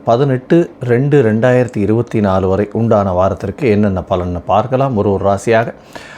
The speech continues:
அதற்கு முன்னாடி இந்த வாரத்தினுடைய கோல்சாரம் என்ன, இந்த வாரத்தில் வரக்கூடிய விசேஷங்கள் என்னென்ன அப்படின்றத பார்ப்போம். அதற்கு பிறகு இந்த வாரத்தில் எந்தெந்த ராசிக்காரர்களுக்கு சந்திராஷ்டமம் இருக்குது, அதுக்குண்டான எளிய பரிகாரம் என்ன அப்படின்றதையும் பார்ப்போம். சரி,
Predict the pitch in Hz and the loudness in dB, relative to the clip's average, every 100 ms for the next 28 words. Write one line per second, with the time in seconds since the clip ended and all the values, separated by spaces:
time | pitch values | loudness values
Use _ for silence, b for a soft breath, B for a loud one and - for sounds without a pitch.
0 | B 139 147 156 151 165 180 160 127 113 | B 0 2 2 0 2 2 2 2 2
1 | 135 143 123 110 101 92 139 165 151 135 | 0 -2 -2 0 0 2 2 2 0 0
2 | 113 107 110 135 110 104 101 123 139 120 | 0 -2 -4 -4 -2 0 2 0 -2 -2
3 | 104 135 170 143 123 101 107 135 123 113 | 0 0 -2 -2 0 0 0 0 0 -2
4 | 98 92 95 98 90 90 - 98 98 87 | -2 -2 0 -2 -2 -4 -6 -4 -2 -2
5 | 85 - 123 135 160 123 101 101 - 113 | -2 0 -2 0 0 0 0 -4 -6 -2
6 | 107 98 92 107 120 - 131 - B B | -2 0 2 0 0 -6 -8 -10 B B
7 | B B 110 170 214 190 127 120 - 117 | B B 0 4 4 4 2 0 -2 0
8 | 104 98 101 180 165 110 113 110 - 85 | 2 2 0 -2 -4 -2 0 -2 -4 -10
9 | 80 - 95 - 98 - - 123 127 127 | -8 -6 -6 -4 -6 -4 -2 0 0 0
10 | 120 135 104 113 110 101 98 90 85 85 | 0 2 2 2 0 0 2 0 -2 -6
11 | 85 104 - 90 85 90 85 - 78 - | -8 -8 -6 -6 -4 -6 -6 -4 -4 -6
12 | - - B B B B B B B - | -16 -20 B B B B B B B -4
13 | 165 | 0